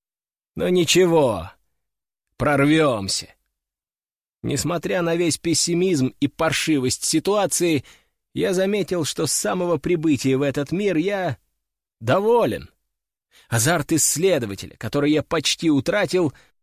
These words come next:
снова горел во мне. А значит, все идет как надо.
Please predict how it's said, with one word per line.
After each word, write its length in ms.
снова 560
горел 580
во 160
мне. 340
А 100
значит, 640
все 420
идет 320
как 220
надо. 500